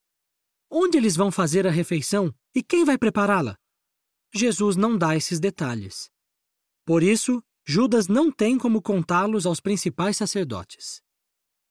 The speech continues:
Provavelmente no início da tarde de quinta-feira, Jesus envia Pedro e João, de Betânia a Jerusalém, dizendo:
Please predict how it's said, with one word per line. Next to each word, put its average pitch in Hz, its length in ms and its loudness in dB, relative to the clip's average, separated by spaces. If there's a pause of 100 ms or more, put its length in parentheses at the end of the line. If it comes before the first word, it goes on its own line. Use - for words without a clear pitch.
(300)
Provavelmente 269 720 2
no 233 100 4
início 254 320 4
da 196 160 2
tarde 175 340 0
de 156 120 -2
quinta-feira, 151 760 -2 (280)
Jesus 202 420 2
envia 208 400 2
Pedro 233 420 0
e 220 60 2
João, 180 500 0
de 151 140 0
Betânia 170 540 2
a - 20 0
Jerusalém, 180 760 0
dizendo: 143 600 -2